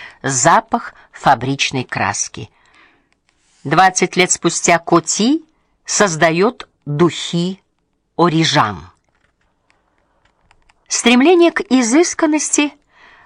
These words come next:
в названиях неотделимо от новых эстетических претензий. Расширение гаммы компонентов, поиск неожиданных соответствий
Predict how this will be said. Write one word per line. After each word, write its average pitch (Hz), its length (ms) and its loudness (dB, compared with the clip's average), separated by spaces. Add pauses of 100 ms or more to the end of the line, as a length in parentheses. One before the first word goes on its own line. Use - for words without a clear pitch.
(140)
в 196 100 0
названиях 226 640 2
неотделимо 147 640 2
от - 180 -8
новых 202 420 0
эстетических - 800 -4
претензий. 107 640 -8 (800)
Расширение 254 800 2
гаммы 247 420 2
компонентов, 240 800 2
поиск - 440 0 (260)
неожиданных 196 580 2
соответствий 262 920 0